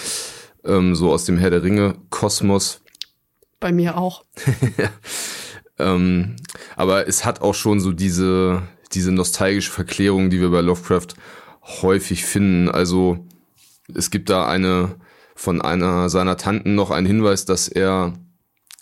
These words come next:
Speaker 1: ähm, Weihnachten neunzehnhundertsechsunddreißig, als er ja schon schwer krank war, er ist dann ja im März neunzehnhundertsiebenunddreißig an Krebs verstorben, dass er trotzdem da noch drauf bestanden hat, dass das ganze Haus weihnachtlich dekoriert wird. Also er muss sich da wirklich sozusagen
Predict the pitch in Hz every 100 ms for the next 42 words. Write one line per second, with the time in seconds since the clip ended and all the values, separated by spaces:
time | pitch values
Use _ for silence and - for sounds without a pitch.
0 | - 85 90 90 92 107 107 98 95 87
1 | 92 92 90 85 85 110 - 104 139 -
2 | - - _ - 82 90 87 90 87 87
3 | 82 - 95 92 80 - 85 85 - 85
4 | 85 82 82 82 85 95 87 85 82 78
5 | 90 85 87 90 73 87 - 92 - 82
6 | - 90 98 98 - - - - 92 -
7 | 87 87 - 110 - 104 95 95 98 95
8 | 90 87 87 98 101 95 90 85 85 90
9 | 104 - 92 104 107 90 104 113 107 101
10 | 104 101 95 107 107 101 80 90 90 95
11 | 92 87 90 90 87 87 95 85 90 87
12 | 87 95